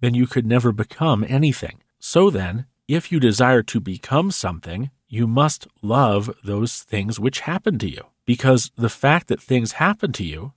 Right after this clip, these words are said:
is the only reason you ever become anything. If you can frame your fate this way, your future,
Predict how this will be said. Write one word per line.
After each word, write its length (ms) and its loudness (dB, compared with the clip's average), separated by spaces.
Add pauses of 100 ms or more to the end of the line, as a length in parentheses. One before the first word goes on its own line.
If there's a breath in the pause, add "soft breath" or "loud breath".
(140)
is 140 -6
the 160 0
only 280 4
reason 280 2
you 160 6
ever 120 4
become 320 2
anything. 400 0 (280)
If 160 2
you 100 6
can 160 2
frame 400 4
your 160 4
fate 340 2
this 240 -4
way, 120 -4
your 180 -2
future, 640 0